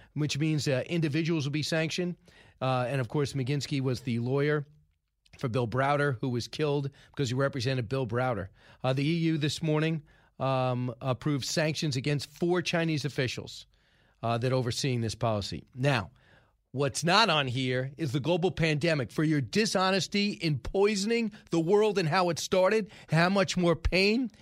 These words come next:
and death you have caused the entire world. Even in Europe, where this missive is coming out of, nobody's hearing, uh, feeling it worse than the E U. Thankfully, the, uh, continent of Africa has been okay. Thankfully, New Zealand and Australia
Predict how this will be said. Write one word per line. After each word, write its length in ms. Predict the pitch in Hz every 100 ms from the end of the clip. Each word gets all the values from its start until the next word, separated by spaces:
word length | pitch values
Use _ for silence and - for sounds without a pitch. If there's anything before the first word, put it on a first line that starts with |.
| - -
and 240 | 180 170
death 400 | - 220 175 - - _
you 120 | 185
have 140 | 185 -
caused 360 | 220 214 196
the 140 | 202 170
entire 420 | - - 220 226
world. 480 | 208 165 143 156 - - - -
Even 240 | 277 311
in 120 | 277
Europe, 320 | 220 294 392
where 120 | 220 196
this 240 | 302 -
missive 320 | 240 - 214
is 100 | 202
coming 320 | - 233 233
out 200 | 226 262
of, 180 | 220 180 - - -
nobody's 500 | 196 302 339 285 151
hearing, 440 | 196 190 170 170
uh, 60 | 165
feeling 360 | - 208 190 180
it 120 | 170
worse 260 | 180 175
than 220 | - 180 165
the 60 |
E 140 | 165 165 156
U. 180 | 135 101 - - -
Thankfully, 640 | 226 254 - 226 226 208 - - -
the, 160 | 170
uh, 60 | 165
continent 480 | 170 196 196 190 156
of 80 | -
Africa 360 | 180 185 185
has 140 | 185 139
been 200 | 185 175
okay. 340 | 160 190 196
Thankfully, 520 | - 196 196 - 190
New 160 | 165 151
Zealand 420 | 117 196 208 190
and 100 | 160
Australia 580 | 139 - 202 196 202